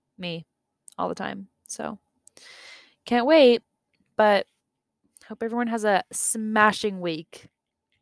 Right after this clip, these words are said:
You know, get after it or don't. I probably will not.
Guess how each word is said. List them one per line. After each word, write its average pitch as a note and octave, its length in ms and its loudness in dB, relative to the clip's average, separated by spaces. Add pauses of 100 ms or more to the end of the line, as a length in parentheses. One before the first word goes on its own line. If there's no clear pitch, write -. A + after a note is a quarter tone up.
(180)
You G#3+ 120 -16
know, G3+ 280 -16 (160)
get A3+ 100 -12
after A3 300 -8
it A3 280 -8 (460)
or G#3 120 -6
don't. D#3+ 360 -6 (680)
I F3+ 160 -6
probably F#3+ 240 -6
will G#3+ 100 -6
not. E3 280 -8